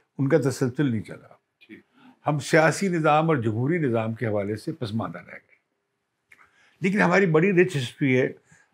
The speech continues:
Speaker 1: आमरीतों की, मार्शल लॉ की मज़ाहमत की और आइनी हुक्मरानी की। बड़ी सूबाई खुद मुख्तारी के लिए बड़ी ज़बरदस्त मुहिम रही है, सूबों की वन यूनिट के ख़िलाफ़ या,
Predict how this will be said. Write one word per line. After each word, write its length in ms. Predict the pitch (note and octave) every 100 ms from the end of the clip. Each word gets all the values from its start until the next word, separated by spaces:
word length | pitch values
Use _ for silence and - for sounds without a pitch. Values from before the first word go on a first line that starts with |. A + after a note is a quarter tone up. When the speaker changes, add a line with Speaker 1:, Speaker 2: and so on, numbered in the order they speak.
| _ -
Speaker 1:
आमरीतों 600 | A#2+ C3 C#3 C#3+ C#3+ C3+
की, 200 | C#3+ C#3+
मार्शल 460 | A2+ G#2+ G#2+ -
लॉ 240 | A#2 A2 A2
की 160 | A2
मज़ाहमत 500 | C#3+ B2 F2 F2+ F2
की 280 | D#2+ _ _ _ _ _ -
और 140 | B2+
आइनी 260 | A2 A2+ A#2
हुक्मरानी 500 | G#2+ - G2 - G2
की। 240 | - -
बड़ी 320 | A2+ A#3+ G#3+ - - _ _ _ - _ -
सूबाई 220 | D3 C3
खुद 160 | B2+ A#2
मुख्तारी 440 | G#2 - A#2+ A#2
के 120 | A#2
लिए 200 | B2+ A#2+
बड़ी 260 | G#2+ - -
ज़बरदस्त 420 | G2 G#2 A2 A2+ -
मुहिम 200 | G#2+ G#2+
रही 240 | G#2 F2
है, 60 | E2 _ _ _ _ _ _ _ _ _ _ _ _ -
सूबों 280 | D3 C#3+ D3
की 160 | B2+ C#3
वन 180 | B2+
यूनिट 280 | C3 C3 A#2+
के 80 | A#2
ख़िलाफ़ 440 | A#2+ A2+ A2+ A#2
या, 180 | A2 A2+